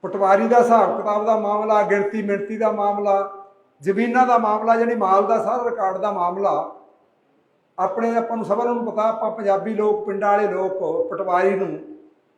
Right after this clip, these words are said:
ਜ਼ਮੀਨ ਦੀ ਨਾਨੀ ਕਹਿੰਦੇ ਆ। ਤੇ ਜੇ ਉਹ ਤਿੰਨ ਪੜ੍ਹਿਆ ਪਟਵਾਰੀ ਲੱਗ ਜਾਂਦਾ ਸੀ, ਇਹਦਾ ਮਤਲਬ ਤਜਰਬੇ ਦਾ ਮਾਮਲਾ ਹੈ। ਅੱਜ ਵੀ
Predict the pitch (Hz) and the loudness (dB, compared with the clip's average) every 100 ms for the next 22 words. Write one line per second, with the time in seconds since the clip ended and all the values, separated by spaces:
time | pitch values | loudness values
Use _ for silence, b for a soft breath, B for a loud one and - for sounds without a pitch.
0 | _ 147 196 214 226 220 226 190 196 214 | _ -2 0 0 0 -2 -2 -2 -2 -2
1 | 160 147 190 202 - - _ _ _ _ | -4 -6 -8 -10 -14 -20 _ _ _ _
2 | _ _ _ _ _ _ _ _ _ _ | _ _ _ _ _ _ _ _ _ _
3 | _ 233 240 277 277 240 233 240 247 - | _ 0 4 4 4 2 2 4 4 4
4 | 247 226 226 226 196 196 202 202 180 147 | 2 0 0 0 0 -2 -2 -2 -2 -8
5 | 110 - - _ _ _ _ _ _ _ | -12 -18 -20 _ _ _ _ _ _ _
6 | - 277 269 226 254 - - 208 202 196 | -6 4 4 4 0 -2 -2 2 2 2
7 | 190 180 165 151 131 120 120 _ _ _ | 0 -2 -4 -8 -12 -16 -18 _ _ _
8 | _ _ _ _ _ _ _ _ _ _ | _ _ _ _ _ _ _ _ _ _
9 | _ _ _ _ _ _ _ _ _ _ | _ _ _ _ _ _ _ _ _ _
10 | _ _ 180 190 214 190 | _ _ -2 -2 -2 -4